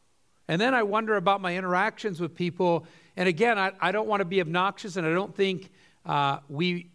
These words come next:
we share the grace of God well when we are being obnoxious, but how focused are we on repentance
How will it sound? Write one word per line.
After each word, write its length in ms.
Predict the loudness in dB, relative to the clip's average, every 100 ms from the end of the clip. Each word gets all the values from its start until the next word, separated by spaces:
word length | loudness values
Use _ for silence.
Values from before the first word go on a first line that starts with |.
| -6
we 180 | -4
share 380 | -4 -2 2 2
the 100 | 0
grace 380 | -2 0 0 -2
of 140 | -14
God 340 | -2 2 2 0
well 400 | 0 2 2 2
when 160 | -2
we 140 | -4 -2
are 240 | 2 2
being 320 | 2 -2 -2
obnoxious, 680 | -8 -6 -4 -4 -6 -8 -8
but 220 | -6 -6 -6 -20 _
how 200 | 0 0
focused 520 | 2 0 2 -4 0
are 80 | -2
we 220 | 2 2
on 180 | 2 0
repentance 840 | -6 -6 -6 -4 -6 -8 -12 -18